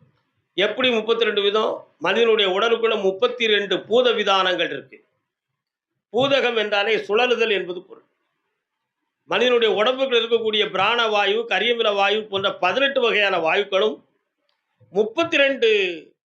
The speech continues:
சுழற்சிகளுக்குள்ள உடம்புல சுழன்றுகிட்டு இருக்கு. அந்த சுழற்சிகள் சுழன்று கொண்டு இருப்பதை வந்து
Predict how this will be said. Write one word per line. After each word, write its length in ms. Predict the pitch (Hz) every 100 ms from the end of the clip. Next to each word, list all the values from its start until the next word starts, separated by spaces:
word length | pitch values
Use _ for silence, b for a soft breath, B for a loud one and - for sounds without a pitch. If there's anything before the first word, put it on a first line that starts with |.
| _ 196
சுழற்சிகளுக்குள்ள 720 | 254 294 - 240 220 214 240 208
உடம்புல 320 | 208 233 226 202
சுழன்றுகிட்டு 500 | 196 220 233 202 180
இருக்கு. 340 | 160 - - _ _ _ _ _ _ _ _ _ _ _ -
அந்த 320 | 196 240 240
சுழற்சிகள் 640 | 226 254 311 311 277 262
சுழன்று 380 | 214 240 285 277
கொண்டு 300 | 247 226 214
இருப்பதை 460 | 202 214 214 208 202
வந்து 540 | 196 196 254 403 -